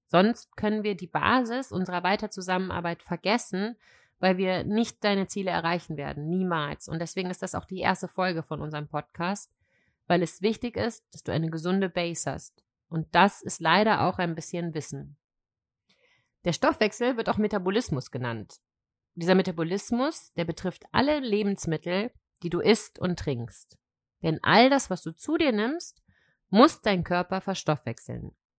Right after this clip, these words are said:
Es ist also eine chemische Reaktion, die die einzelnen Stoffe so umwandelt, dass dein Körper sie verwenden kann. Das ist so ein bisschen wie wenn du, ja, du willst kochen und du hast Zutaten und du kannst ja jetzt nicht einfach das Stück Steak nehmen und die T-,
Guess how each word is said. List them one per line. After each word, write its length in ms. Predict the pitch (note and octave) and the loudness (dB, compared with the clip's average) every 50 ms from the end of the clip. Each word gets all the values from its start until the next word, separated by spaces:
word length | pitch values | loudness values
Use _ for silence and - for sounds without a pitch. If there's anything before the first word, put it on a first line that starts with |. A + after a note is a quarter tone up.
| _ _ _ _ _ _ _ _ - | _ _ _ _ _ _ _ _ 0
Es 120 | - E3 | 0 0
ist 120 | F3 F#3 F3 | 0 0 2
also 200 | - D#3 E3 E3 | 2 2 2 2
eine 160 | C#3+ D#3 D#3 | 0 -2 -2
chemische 560 | D3+ - - F3+ F3 E3+ E3+ D#3+ - - D#3 | -4 -2 0 2 2 2 0 0 -2 -4 -6
Reaktion, 840 | C#3+ D3 C#3+ C3 - - - - - - C3 A#2+ B2+ C#3+ F3+ B3 E4+ F4+ _ _ _ _ _ _ _ _ | -6 -6 -8 -8 -10 -10 -10 -8 -6 -6 -6 -2 0 0 0 0 -2 -4 _ _ _ _ _ _ _ _
die 80 | - E3+ | -6 -2
die 140 | D#3+ F3+ - | 0 2 2
einzelnen 640 | - B2 C3 C#3 E3 G3+ G3+ - B3+ B3+ C4+ B3+ | 2 2 2 4 4 2 2 0 -2 -2 -2 -2
Stoffe 360 | - - G#3 G#3 - - E3 | 2 2 2 2 2 0 -2
so 220 | D#3 C#3+ C#3 D3+ D#3+ | -2 -2 -2 -2 0
umwandelt, 800 | A#2 - G#3+ A#3 A#3 A#3 A#3+ A#3+ A#3+ A#3+ B3+ C4 C#4 - - _ _ _ _ - | 0 0 0 0 0 -2 -2 -2 -2 -2 -2 -4 -4 -4 -8 _ _ _ _ -8
dass 120 | - E3+ | -6 -2
dein 200 | - F#3+ F3+ F3 | 0 0 0 0
Körper 360 | - - F3 F#3+ - - A3 G3+ | 2 4 4 4 4 4 2 2
sie 140 | G3+ G#3 | 0 -4
verwenden 640 | F#3 - G3+ F#3+ D#3+ E3+ D#3+ E3 E3 D#3+ - - D#3 D3+ | -4 -2 -2 0 2 2 4 4 2 0 -4 -8 -10 -8
kann. 380 | - D3 C3 B2 A2+ - - - _ _ _ _ _ _ _ _ - _ - - | -6 -8 -8 -8 -8 -10 -14 -18 _ _ _ _ _ _ _ _ -20 _ -12 -8
Das 120 | F3+ - - | -6 -4 -4
ist 80 | - | 0
so 100 | - A#3+ | 2 2
ein 60 | A3 A3 | 2 2
bisschen 320 | C4 - - D4 C4 B3 | 2 2 4 4 2 2
wie 240 | A#3 A3+ A3 A3 F#3+ | 0 -2 -2 0 0
wenn 200 | G3 F#3+ F#3 F#3 | 0 0 0 -2
du, 360 | F3+ F3+ F3 F3 E3+ E3+ E3 - _ _ _ _ _ _ _ _ _ _ _ | -4 -4 -4 -4 -4 -6 -6 -8 _ _ _ _ _ _ _ _ _ _ _
ja, 260 | - D#3+ D#3+ C#3 C3 | 4 6 6 6 6
du 140 | C3+ E3+ E3 | 4 4 4
willst 260 | F#3+ G3 - - - | 4 4 2 0 0
kochen 380 | - - A#3 B3 - D#4+ D#4+ D4+ | 6 8 8 8 8 6 4 4
und 140 | B3+ G#3+ G#3 | 4 4 4
du 80 | F#3+ | 4
hast 260 | F#3 F3 E3 - - | 4 4 2 0 -4
Zutaten 560 | - - A3 A3 - - B3+ B3 B3+ - - A3+ | -4 -6 -6 -4 -2 0 0 0 0 2 2 4
und 80 | G#3 | 4
du 80 | F#3 F3 | 4 4
kannst 220 | - A3 A#3 A3+ | 4 2 4 6
ja 80 | G#3+ F#3 | 6 6
jetzt 180 | F3 F3+ - | 6 4 0
nicht 140 | - G3 - | -2 -4 -2
einfach 340 | - F#3 G3+ G3 G3 F#3 - | -2 0 0 2 0 0 -2
das 180 | - F3+ E3 - | -4 -8 -8 -6
Stück 260 | - F3+ F3 - - | -6 -6 -6 -6 -8
Steak 480 | - - - - F3 E3+ F#3 F#3 - | -10 -10 -2 0 2 2 2 2 0
nehmen 320 | G#3+ A3 A3+ A#3+ A#3+ A#3+ - | 0 0 0 0 0 0 2
und 200 | C#3+ F#3 F3+ - | 2 2 0 0
die 140 | F3 D#3+ - | -4 -8 -10
T-, 100 | - | -12